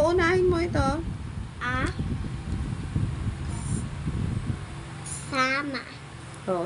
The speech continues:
Speaker 1: sige. Confused ka. Ulit.
Speaker 2: A. Sa.
Speaker 1: Mm.
Speaker 2: Sama.
Speaker 1: Hindi, hindi. Ang, ano, tingnan mo kung anong binabasa mo.
Speaker 2: A. Sa.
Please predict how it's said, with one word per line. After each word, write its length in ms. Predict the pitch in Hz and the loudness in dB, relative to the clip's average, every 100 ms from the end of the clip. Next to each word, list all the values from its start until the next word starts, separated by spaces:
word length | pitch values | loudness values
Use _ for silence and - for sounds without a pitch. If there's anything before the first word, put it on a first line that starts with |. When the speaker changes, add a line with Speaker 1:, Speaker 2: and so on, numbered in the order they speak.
| 196 | 0
Speaker 1:
sige. 320 | 190 190 180 170 - 196 202 | 0 2 2 0 -4 -4 0
Confused 480 | 196 202 214 - 185 | 0 4 2 2 0
ka. 200 | 160 - | 0 2
Ulit. 320 | 190 190 170 - - - - | 4 4 2 -6 -16 -12 -4
Speaker 2:
A. 360 | 262 269 302 - - - - - - - - - - - - | 0 2 0 -2 -14 -16 -8 -4 -4 -4 -2 -2 -2 -2 2
Sa. 320 | - 254 262 - | 4 4 2 2
Speaker 1:
Mm. 580 | - - 175 156 151 151 - - - | 0 -2 -2 -2 -2 -2 -2 -4 -4
Speaker 2:
Sama. 460 | 269 269 277 262 240 254 - - | -4 -4 -4 -4 -4 -4 -6 -2
Speaker 1:
Hindi, 320 | 202 226 196 170 - | 2 4 6 4 2
hindi. 300 | 214 202 180 - - | 0 4 4 2 -2
Ang, 320 | 196 220 202 - 214 | 0 0 -2 -2 2
ano, 320 | 226 226 233 - | 4 4 2 2
tingnan 320 | 262 262 269 | 4 6 4
mo 80 | 269 | 4
kung 160 | 262 | 4
anong 320 | 254 262 269 254 - - - - | 4 4 0 -2 -8 -14 -14 -6
binabasa 520 | 240 247 247 269 277 | 2 4 6 4 2
mo. 280 | 240 214 208 214 - - - - - - - - - - - - - - - | 0 2 0 -2 -10 -20 -20 -20 -20 -20 -20 -20 -18 -18 -16 -16 -14 -10 0
Speaker 2:
A. 320 | 247 247 262 359 - - - - - - - - - - | 4 6 4 2 -4 -16 -18 -18 -18 -18 -18 -18 -8 0
Sa. 400 | 247 247 254 | 2 2 2